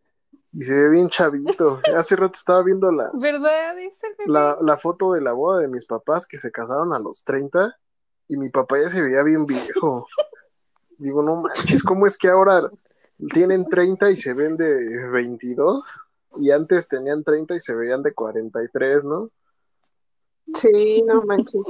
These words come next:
Speaker 2: Sí. Sí, no.
Speaker 3: Los caminos
Speaker 2: No, pero
Speaker 3: de
Speaker 2: es que
Speaker 3: la
Speaker 2: sí
Speaker 3: vida no
Speaker 2: está
Speaker 3: son como
Speaker 2: igualito.
Speaker 3: yo pensaba.
Speaker 1: Oh, cielos.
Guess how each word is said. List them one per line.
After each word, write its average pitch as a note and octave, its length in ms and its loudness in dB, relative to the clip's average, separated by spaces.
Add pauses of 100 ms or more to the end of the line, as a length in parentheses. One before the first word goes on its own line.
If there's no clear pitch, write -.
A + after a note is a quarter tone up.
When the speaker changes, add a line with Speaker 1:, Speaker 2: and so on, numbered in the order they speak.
(120)
Speaker 2:
Sí. B3 400 0 (1700)
Sí, G#3 360 0
no. G#3 220 -12
Speaker 3:
Los A3 200 2
caminos B3 440 2
Speaker 2:
No, C4+ 60 4
pero A#3+ 60 2
Speaker 3:
de A#3+ 60 4
Speaker 2:
es G#3 100 0
que G3 60 2
Speaker 3:
la G3+ 80 2
Speaker 2:
sí A3 80 -4
Speaker 3:
vida A#3+ 220 2
no A#3+ 60 -4
Speaker 2:
está A#3 160 -2
Speaker 3:
son A#3+ 220 0
como A3+ 260 0
Speaker 2:
igualito. G#3+ 140 4
Speaker 3:
yo - 40 -2
pensaba. G#3 680 -4 (1300)
Speaker 1:
Oh, A3 320 4
cielos. D#3+ 960 -6